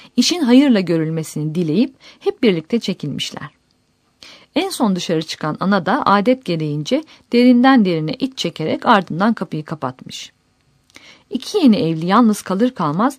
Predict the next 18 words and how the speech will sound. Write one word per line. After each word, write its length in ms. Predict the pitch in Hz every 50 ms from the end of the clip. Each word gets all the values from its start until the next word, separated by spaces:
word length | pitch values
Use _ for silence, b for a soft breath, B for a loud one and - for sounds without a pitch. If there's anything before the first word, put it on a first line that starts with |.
| B B B B B -
en 180 | 294 403 403
küçük 360 | - - - - 233 - -
bir 80 | 180 185
okşayışla 640 | 151 160 170 - - 185 170 170 - - 160 160
birbirlerine 600 | 170 202 208 185 185 190 170 175 180 185 185 175
dokunmaya 460 | 160 175 - - 185 180 180 175 170 170
zaman 420 | 160 180 185 180 180 175 170 170
bulmadan 500 | 214 254 247 196 170 147 151 139 127 -
önce 400 | - 202 202 175 143 165 190 254 B B B B B B B _
başlarına 460 | 240 269 262 - - 277 262 254 247
ne 180 | 220 233 269 285
geldiğini 400 | 262 240 202 180 160 170 170 -
anlayamadan 720 | - - 190 196 208 226 247 240 202 170 160 185 214 262 262 B B B B
yataklarıyla 680 | - 226 - 269 269 262 - 302 311 320 269 214 190 156
birlikte 340 | 165 156 151 190 - - 302
havaya 320 | 294 277 254 254 254 254
kaldırıldıklarını 800 | - 214 180 175 165 156 160 156 147 - - - 160 156 156 151
duyumsamışlar. 680 | 147 143 147 147 - 156 160 160 - - - - -